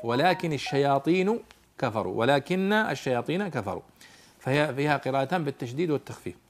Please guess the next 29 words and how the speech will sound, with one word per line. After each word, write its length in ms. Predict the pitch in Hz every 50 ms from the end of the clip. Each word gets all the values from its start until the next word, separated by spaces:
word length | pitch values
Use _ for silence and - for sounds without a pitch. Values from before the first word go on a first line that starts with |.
| _ _ - - - - _ _ -
طيب، 280 | - 151 131 104 - -
"الشياطين 560 | 143 135 - - 170 180 175 170 175 220 202
كفروا"، 300 | - 190 170 180 190 202
قال: 200 | 196 - 160 156
"يعلمون 600 | 151 143 135 156 160 151 147 143 147 160 160 139
الناس 380 | 127 120 120 131 160 156 - 123
السحر"، 480 | 107 - - - - - 107 107 98 - - - - - - - _ -
يعني 180 | 98 107 120
كأن 260 | 113 - 143 156 156
الله 180 | 143 147 156 147
يقول، 340 | 131 131 127 - 147 135 123
لماذا 520 | 135 156 175 156 143 143 139 139 139 -
وصف 340 | - 143 131 127 - 123 127
الله 200 | 123 131 131 120
الشياطين 460 | 110 - - 123 117 117 - 120 117
بالكفر؟ 360 | 107 107 107 - 160 175 - - -
قال: 120 | - 113 113
"لأنهم 280 | 120 123 135 135 127
يعلمون 360 | 123 117 123 131 139 147 165 160
الناس 260 | 165 180 190 170 175
السحر"، 320 | 175 175 - - - - - _ _ _ _ _ _ -
لأن 220 | - 110 123 135 123
السحر 360 | 107 - - 156 151 147 135
وتعليمه 480 | 117 - 110 101 113 135 151 165 170
كفر. 260 | 180 175 214 151 113 - - _ _ _ _ _ _ _ _ _ _ _ _ _ _ _ _ _ _ _ _ _ _ _ _ _ _ _ _ _ - - - - - - _ _ _ -
فهذا 280 | - 120 143 156 151
معنى 220 | 151 151 147 147 135
قوله: 580 | 127 - 160 165 170 170 160 170 190 - -
"الجملة 420 | 135 127 113 123 165 170 156 147